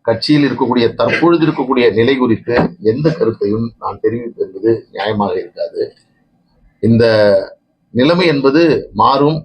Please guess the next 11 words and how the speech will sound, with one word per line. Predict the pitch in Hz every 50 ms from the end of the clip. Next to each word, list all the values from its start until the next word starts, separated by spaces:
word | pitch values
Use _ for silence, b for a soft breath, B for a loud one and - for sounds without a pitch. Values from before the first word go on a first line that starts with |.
| - -
மாற | - 107 113 127 139 139
வேண்டும், | 127 123 123 120 117 127 143 156 - B B B B B B _ _ _
மாறும் | - 107 120 143 151 147 143
என்ற | 135 120 127 123 113 107 101 95
நம்பிக்கையோடு | 95 120 135 151 147 - - 143 123 120 117
தான் | 110 127 139 139 127
பாட்டாளி | - 113 113 113 - 127 127 123
மக்கள் | 117 107 - - 107 -
கட்சியை | 110 104 - 104 104 95
சார்ந்தவர்கள் | - 104 110 113 110 110 110 101 101 101 95
இருக்கிறார்கள். | 95 - - 98 90 87 85 - 110 123